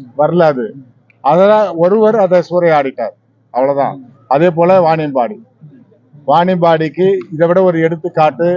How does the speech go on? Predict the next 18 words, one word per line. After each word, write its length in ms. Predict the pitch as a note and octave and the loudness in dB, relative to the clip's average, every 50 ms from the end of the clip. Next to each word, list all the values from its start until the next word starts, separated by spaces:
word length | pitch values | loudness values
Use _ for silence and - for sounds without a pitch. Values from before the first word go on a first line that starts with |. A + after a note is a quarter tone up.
| F3+ - - D#3+ D3+ | -4 -6 -4 -2 0
அவர் 200 | D3+ D#3 D3+ D3+ D3 | 0 0 2 2 0
அதுக்கு 240 | D3 D3 D3 C#3 D3 | 0 -2 -4 -6 -6
பதில் 240 | D3+ D#3+ F3+ F3 - D#3 | -6 -6 -6 -8 -8 -6
சொல்ல 160 | D3+ C#3+ C3 - | -6 -8 -8 -10
சொல்லுங்கய்யா. 400 | C3+ B2+ B2+ B2+ C3 C3 B2+ C3 C3 B2+ - _ _ _ _ _ _ _ _ _ - - - - _ _ _ _ _ _ _ _ _ - C3+ C#3+ | -10 -8 -6 -4 -2 -2 -2 -2 -4 -8 -14 _ _ _ _ _ _ _ _ _ -20 -20 -20 -20 _ _ _ _ _ _ _ _ _ -2 0 2
எனக்கும் 420 | D#3+ F3 F3+ - - F3 F#3 G3+ A3+ A#3 - _ - _ _ _ - | 2 2 0 0 0 -2 -2 -2 -6 -12 -16 _ -20 _ _ _ -4
ரெட்டை, 260 | C3 C3+ A#2+ - D#3+ D#3 D#3 C#3 C#3 C3 A#2+ - D3 | -4 -4 -2 0 0 0 0 0 -2 -2 -4 -2 -2
தாமரைக்கும் 580 | C#3+ E3 E3+ E3+ E3+ D#3+ C#3+ D3 F3 F3 E3 C#3+ | 0 0 2 2 0 -2 -2 -4 -6 -6 -4 -4
ரெட்டை 240 | C#3 C3 - D3+ D3 C#3+ | -4 -4 -4 -4 -2 -2
இலைக்கும் 360 | C3+ C3 B2+ - D3 D3+ E3 - - _ _ _ _ _ _ _ _ _ | -2 -4 -6 -8 -10 -10 -10 -12 -16 _ _ _ _ _ _ _ _ _
ஆயிரத்தி 440 | A#2+ C3 D3 D#3 D#3 D3+ - - D3 C#3+ | 0 2 2 2 0 -2 -4 -6 -6 -6
எட்நூறு 300 | C3 - _ C#3 C3+ B2+ B2+ C3 | -6 -6 _ -8 -6 -4 -4 -4
ஓட்டு 180 | C3 B2 - B2 C3 | -6 -6 -8 -4 -4
தான் 140 | C#3+ C#3+ C3 | -4 -4 -4
வித்தியாசம். 420 | B2+ - C3 A#2+ G#2+ - - _ _ _ _ _ _ _ _ _ _ _ _ _ _ _ _ _ _ - | -6 -8 -8 -8 -8 -8 -12 _ _ _ _ _ _ _ _ _ _ _ _ _ _ _ _ _ _ -8
அந்த 140 | D3 C#3+ C#3+ C3+ C3+ D3 | -4 0 2 2 2 4
ஆயிரத்தி 320 | E3 F3 F3 D#3+ - F3 D#3+ | 2 2 0 -2 -6 -10 -10
எட்நூறு 300 | C3+ - - D3+ C3+ | -10 -10 -12 -10 -8